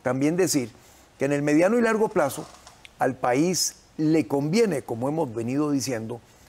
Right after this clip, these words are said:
pasar a producir biocombustibles y también hidrógeno verde que sustituye la gasolina y el diésel con energías renovables, como hoy lo hace, lo hace Franklin Chan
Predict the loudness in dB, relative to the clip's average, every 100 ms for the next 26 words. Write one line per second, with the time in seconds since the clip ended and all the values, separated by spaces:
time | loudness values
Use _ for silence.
0 | -20 _ -2 0 2 0 0 2 2 2
1 | 2 0 -2 -2 2 2 0 -2 0 -4
2 | -2 -2 -2 -6 -8 -14 -20 -20 -16 -2
3 | 0 2 2 2 2 2 2 2 2 2
4 | 2 0 -2 -4 -6 -8 -10 -4 0 2
5 | 2 0 -2 -6 -6 -6 -8 -6 0 2
6 | 2 0 0 -4 -6 -20 -20 -20 _ _
7 | 0 0 0 -6 -16 _ _ -8 -4 -2
8 | -2 0 2 0 0 -2 0 0 -2 -6
9 | -12 -18 -12 -4 -2 0 2 2 0 -4
10 | -6 -6 0 -2 -2 -4 -2 -4 -4 -6
11 | -4 -6 -8